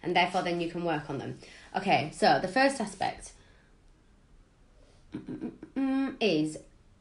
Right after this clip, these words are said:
improving your self-awareness. Okay. Self-awareness simply means being aware of yourself. This includes your strengths, flaws, and that comes first before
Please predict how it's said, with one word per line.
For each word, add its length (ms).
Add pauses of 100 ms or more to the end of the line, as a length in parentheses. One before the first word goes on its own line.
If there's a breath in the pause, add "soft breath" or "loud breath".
(220)
improving 420
your 100
self-awareness. 1000
Okay. 320 (1400 loud breath)
Self-awareness 580
simply 280
means 240
being 240
aware 240
of 120
yourself. 480
This 200
includes 400
your 80
strengths, 580
flaws, 640 (1300 soft breath)
and 140
that 100
comes 400
first 320
before 540